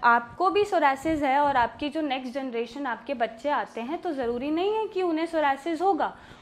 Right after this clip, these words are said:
हो सकता है उनकी next generation में psoriasis मिल जाए।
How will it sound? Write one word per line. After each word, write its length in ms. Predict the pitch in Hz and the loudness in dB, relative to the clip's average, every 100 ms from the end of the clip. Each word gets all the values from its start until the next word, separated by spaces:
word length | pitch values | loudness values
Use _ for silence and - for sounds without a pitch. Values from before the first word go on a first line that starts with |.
| - | 4
हो 120 | 480 | 4
सकता 360 | 466 403 - 427 | 4 -4 2 4
है 60 | |
उनकी 360 | 330 330 330 370 | 6 4 2 2
next 280 | 320 269 254 | 0 -2 -4
generation 440 | 285 254 254 262 | -2 -2 -4 -4
में 160 | 254 247 | -6 -6
psoriasis 500 | 254 208 226 262 262 | -4 -4 -4 -4 -2
मिल 220 | 311 311 | 0 -2
जाए। 200 | 214 | -4